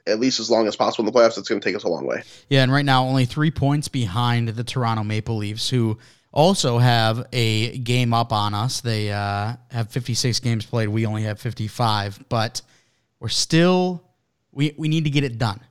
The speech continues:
Speaker 2: Three points back, need to start racking up some big wins here.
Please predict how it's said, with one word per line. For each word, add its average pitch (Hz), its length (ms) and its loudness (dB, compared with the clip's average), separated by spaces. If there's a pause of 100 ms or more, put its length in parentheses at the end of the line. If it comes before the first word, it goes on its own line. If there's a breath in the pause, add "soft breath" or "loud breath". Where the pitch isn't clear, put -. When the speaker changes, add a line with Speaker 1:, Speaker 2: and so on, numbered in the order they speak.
(160)
Speaker 2:
Three 147 220 -2
points 139 420 -2
back, 117 500 0
need 123 300 -4
to 127 80 -2
start 123 400 -4 (240)
racking 123 400 0
up 123 140 -2
some 120 200 -2
big 113 180 -2
wins 110 320 -2
here. 113 300 0